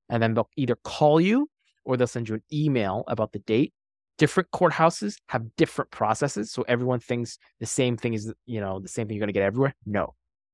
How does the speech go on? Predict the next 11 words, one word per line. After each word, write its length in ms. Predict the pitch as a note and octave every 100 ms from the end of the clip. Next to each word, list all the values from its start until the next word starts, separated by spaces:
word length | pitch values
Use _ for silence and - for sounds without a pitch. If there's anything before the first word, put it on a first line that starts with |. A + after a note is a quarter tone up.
| _
Some 240 | - D3 D3
courthouses 540 | - E3+ D3+ D3+ C#3+
will 80 | B2+
give 220 | A#2+ B2+
you 40 | B2
the 100 | A2+
date 300 | - A#2 - A2+
that 380 | A#2 B2 C3 A2
day, 300 | A2+ B2 F#3 C3
that 200 | A#2 -
moment, 400 | G2+ F#2+ D2+